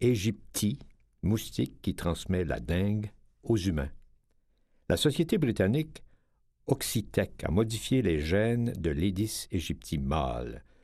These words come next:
Ce nouveau mis-, moustique, baptisé O X cinq cent treize A, ne peut survivre sans avoir reçu une dose d'antibiotiques.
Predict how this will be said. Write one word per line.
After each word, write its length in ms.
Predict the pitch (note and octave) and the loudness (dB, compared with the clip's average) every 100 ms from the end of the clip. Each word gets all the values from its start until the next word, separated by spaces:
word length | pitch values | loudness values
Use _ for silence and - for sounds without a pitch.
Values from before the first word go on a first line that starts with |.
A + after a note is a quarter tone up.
| - | -20
Ce 180 | - D#2 | -4 0
nouveau 280 | F#2+ G2+ | 2 2
mis-, 320 | G#2 G2+ - - | 2 0 -4 -8
moustique, 760 | G2+ F#2 G2 - - D3+ F3 - | -4 0 0 -2 -2 -2 -2 -6
baptisé 640 | - D2+ - C#2+ D#2 E2 - - | -4 -4 -4 -4 -2 -2 -2 2
O 260 | C3+ C#3+ - | 2 2 -2
X 400 | B2 - - - | -4 -4 -8 -10
cinq 400 | - - F#2+ A2 - - | -12 -2 -2 -2 -6 -16
cent 300 | - F#2+ E2 | -2 0 0
treize 500 | - F#2 F#2+ E2 - - | 0 2 2 0 -4 -4
A, 300 | F2 D2+ A#2 - - - - _ | -2 -2 -4 -12 -20 -20 -20 _
ne 100 | - | -2
peut 140 | D#2+ D3+ | 2 2
survivre 680 | D3+ B2+ A2 D3 D3+ C3+ | 2 2 4 4 4 2
sans 320 | G#2 - C3 A#2+ | 0 0 0 2
avoir 240 | A2+ A2+ | 2 2
reçu 220 | A2 - A#2 | 0 0 0
une 160 | F2 | 2
dose 360 | D#2 G#2+ A#2+ G2+ | 2 2 2 2
d'antibiotiques. 800 | G#2 G#2+ A#2 G#2+ G#2 - - | 0 0 -2 -2 -4 -8 -12